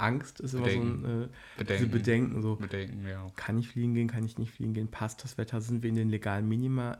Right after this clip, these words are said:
Speaker 1: ich muss das entscheiden, das ist mein Checkflug, der Prüfer wird mir nicht helfen.
Speaker 2: Ja, ja.
Speaker 1: Und ist ja kein,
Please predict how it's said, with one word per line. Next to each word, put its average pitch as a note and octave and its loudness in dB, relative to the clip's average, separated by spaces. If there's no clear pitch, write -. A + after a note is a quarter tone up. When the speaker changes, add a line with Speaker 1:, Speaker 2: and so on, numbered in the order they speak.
Speaker 1:
ich B2+ 0
muss C3+ -2
das C3+ -10
entscheiden, C3 0
das A#2+ -6
ist G#2 -10
mein A2 0
Checkflug, B2 -4
der A2 -2
Prüfer A#2+ 0
wird B2 -2
mir A2+ 2
nicht B2+ 2
helfen. A2+ 4
Speaker 2:
Ja, F#2+ 0
ja. G#2 -4
Speaker 1:
Und A2+ 4
ist B2 -4
ja A2+ -2
kein, A2 -2